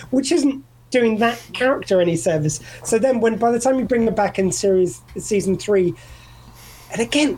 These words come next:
it's, it's like the, the reason why everyone's excited about season three is the Next Generation crew. So it's just mean to put her on her own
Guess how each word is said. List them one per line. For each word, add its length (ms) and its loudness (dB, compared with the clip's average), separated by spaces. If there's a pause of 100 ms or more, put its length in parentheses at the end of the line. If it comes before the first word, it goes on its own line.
it's, 200 -12
it's 240 -6
like 340 -2
the, 80 -2
the 160 -2
reason 320 2
why 140 4
everyone's 240 2
excited 260 0
about 340 -2
season 300 0
three 340 0 (100)
is 340 0
the 80 0
Next 260 0
Generation 720 0
crew. 240 2
So 200 -2
it's 100 -4
just 220 -2
mean 420 4
to 120 -6
put 120 -2
her 180 0
on 120 2
her 160 4
own 240 0